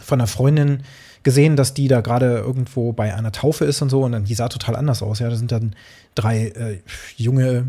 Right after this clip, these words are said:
Männer, glaub ich, äh, in so ein, so ein Tauchbecken im Grunde hineingestiegen, haben sozusagen ihre, ihre Taufe da, äh, erlebt. Und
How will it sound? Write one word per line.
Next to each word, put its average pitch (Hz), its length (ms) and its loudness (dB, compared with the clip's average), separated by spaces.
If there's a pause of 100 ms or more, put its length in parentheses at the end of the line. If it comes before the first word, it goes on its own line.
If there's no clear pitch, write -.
(120)
Männer, 143 300 6
glaub 131 280 2
ich, 135 320 -4
äh, 120 240 -4
in 127 180 0
so 117 160 -2
ein, 113 100 -2 (320)
so 110 120 -4
ein 98 240 -4 (320)
Tauchbecken 165 520 4
im 147 140 0
Grunde 151 400 2 (140)
hineingestiegen, 143 840 2
haben 127 240 0
sozusagen 117 400 -2
ihre, 110 260 -2
ihre 110 200 -6
Taufe 143 340 0
da, 131 300 -2 (580)
äh, 127 60 -4
erlebt. 127 640 2
Und 135 580 -2